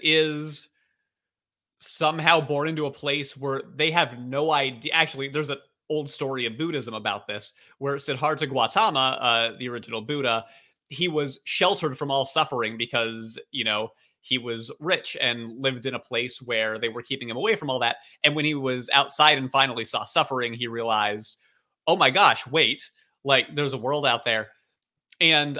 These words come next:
I do think, you know, it's possible that if you are born, uh, completely away from everything and you have no idea that there is a darker reality out there, that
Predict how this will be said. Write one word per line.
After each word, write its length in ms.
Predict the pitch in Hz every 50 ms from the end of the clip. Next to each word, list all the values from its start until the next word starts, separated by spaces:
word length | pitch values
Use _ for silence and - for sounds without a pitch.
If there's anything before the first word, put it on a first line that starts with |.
| - 180
I 80 | 180
do 160 | 180 190 220
think, 160 | 226 214 - -
you 100 | 170 151
know, 80 | 156 190
it's 120 | 180 -
possible 420 | - - - 180 175 - 160 139 135
that 100 | 139 135
if 60 | 131
you 120 | 147 147
are 100 | 160 143
born, 600 | 135 110 - 135 131 143 143 139 131 131 127 127 123 - -
uh, 220 | 139 123 117 120 - - -
completely 580 | - 147 127 - - 135 143 147 - 151 139 -
away 280 | - 120 110 120 120 135
from 160 | 135 - 185 196
everything 460 | 208 202 208 220 214 208 226 110 117
and 100 | 135 131
you 180 | 135 151 165
have 260 | 170 156 143 135 120 113
no 300 | 107 107 120 135 151 147
idea 720 | 135 127 127 117 101 123 139 139 120 110 107 - - - _ _ - _ _ _ _ _ _ - 135
that 240 | 120 139 135 - 131
there 200 | 139 143 139 135
is 280 | - 147 139 143 131 143
a 120 | 135 135
darker 340 | 127 135 127 131 127 - 131
reality 520 | 120 127 117 110 117 123 123 120 117 107
out 220 | 107 113 135 156 -
there, 160 | 254 262 262
that 140 | 247 -